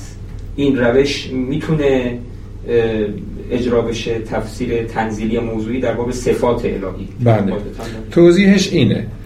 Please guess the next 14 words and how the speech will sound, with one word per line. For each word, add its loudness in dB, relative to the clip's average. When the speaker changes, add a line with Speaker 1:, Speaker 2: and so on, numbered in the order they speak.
Speaker 2:
اه، 6
ببینید، 4
من 4
در، 6
اه، 2
نظریهٔ 6
سبک 2
تفسیر 2
تنزیلی، 2
اه، 0
سخنم 2
این 0
است. -6
اه، 8